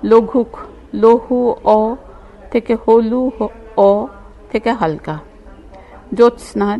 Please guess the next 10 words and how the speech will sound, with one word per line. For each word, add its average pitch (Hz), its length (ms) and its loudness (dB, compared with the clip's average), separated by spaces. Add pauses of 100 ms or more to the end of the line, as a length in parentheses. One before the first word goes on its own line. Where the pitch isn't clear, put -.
থেকে 233 300 -2
জোনহা, 220 760 -2
বর্গীয় 208 340 0
জয় 220 300 2
উকার, 226 300 -2
মূর্ধন্য 214 400 -4
নয় 208 240 0
হসন্ত 226 460 -6
হয় 214 340 -4
আকার, 175 300 -6